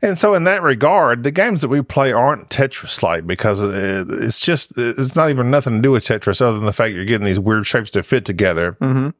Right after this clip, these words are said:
Speaker 1: because they don't disappear. The whole thing with Tetris was if you got this, like,
Speaker 2: Line.
Speaker 1: solid lines across, they would all disappear, dropping it down, enabling you to progress in a
Speaker 2: I'm
Speaker 1: good manner.
Speaker 2: sure all of our listeners play Tetris and like Tetris.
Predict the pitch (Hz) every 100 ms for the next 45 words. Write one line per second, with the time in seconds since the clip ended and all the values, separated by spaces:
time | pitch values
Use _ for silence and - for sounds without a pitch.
0 | _ - 110 120 107 117 135 127 131 -
1 | 98 147 127 82 131 - - - - 147
2 | 156 165 123 - 160 127 - 120 107 101
3 | 120 131 - 160 113 110 - _ _ -
4 | - - 117 120 131 151 160 139 127 135
5 | 151 131 120 - 170 120 143 135 135 175
6 | 190 170 160 - 196 143 104 151 151 175
7 | 165 131 147 135 120 123 143 139 135 131
8 | 147 120 123 110 143 143 - 139 117 98
9 | 104 127 131 143 120 170 143 85 190 165
10 | 135 127 127 117 113 110 123 - 120 113
11 | - 123 117 127 117 - - 110 120 -
12 | 120 - - -